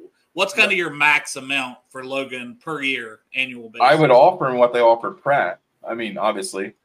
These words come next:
Speaker 2: that would be my first offer because he does play all three downs, right? He over Pratt. Pratt does not play all three downs. At least he hasn't.
Speaker 1: Right.
Speaker 2: So, so you have to offer him at least,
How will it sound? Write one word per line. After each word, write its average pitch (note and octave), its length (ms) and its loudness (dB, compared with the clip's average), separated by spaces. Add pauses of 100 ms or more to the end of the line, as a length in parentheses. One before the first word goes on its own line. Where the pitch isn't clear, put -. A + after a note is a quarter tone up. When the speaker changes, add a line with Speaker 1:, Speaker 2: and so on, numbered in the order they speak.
Speaker 2:
that G#2 120 4
would G#2 120 -6
be G#2+ 100 -8
my G2+ 180 -2
first - 320 -2
offer G2+ 440 0
because G#2+ 400 0
he A#2 120 -4
does A2+ 280 2
play F#2+ 200 0
all F2 200 2
three E2 180 -14
downs, C2+ 420 -14
right? F#2+ 320 0 (240)
He G#2+ 360 -8 (440)
over A#2 280 0
Pratt. - 320 -4 (100)
Pratt A#2 240 4
does G#2 160 -6
not G2+ 260 -2
play F#2 140 -4
all F2 200 -2
three F2 180 -12
downs. D#2+ 560 -12
At G2+ 100 -10
least G#2 200 -6
he G2 60 -8
hasn't. G#2 380 0 (560)
Speaker 1:
Right. - 120 -14
Speaker 2:
So, F#2+ 460 2 (360)
so - 180 0
you A2+ 120 4
have A#2+ 120 6
to B2 60 4
offer A2+ 240 4
him G2 60 -2
at F2+ 100 -4
least, G#2 420 -8